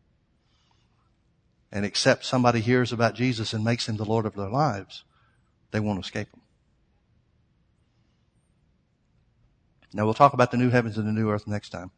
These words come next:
and we'll wrap up some things, a lot of details that I wasn't able to get to. And I'm sorry, I knew I throw, I know I threw a lot of information at you.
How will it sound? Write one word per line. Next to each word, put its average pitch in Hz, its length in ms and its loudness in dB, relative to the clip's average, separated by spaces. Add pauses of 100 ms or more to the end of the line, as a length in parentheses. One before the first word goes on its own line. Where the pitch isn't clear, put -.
(480)
and 101 180 -2
we'll 101 120 2
wrap 107 260 0
up 107 140 -6
some 101 140 -10
things, 101 360 -6 (260)
a 95 40 0
lot 104 140 6
of 98 60 -6
details 107 420 0
that 104 80 -4
I 101 40 -4
wasn't 101 220 -4
able 101 180 -6
to 101 60 -10
get 98 220 -10
to. 95 100 -14
And 87 80 -14 (540)
I'm 127 160 4
sorry, 104 240 2
I 107 60 4
knew 127 140 2
I 117 40 4
throw, 113 340 -2
I 113 100 -2
know 135 180 2
I 113 80 4
threw 117 260 -4
a - 20 2
lot 113 240 4
of 120 80 -4
information 107 540 -4
at 95 180 -10
you. - 80 -16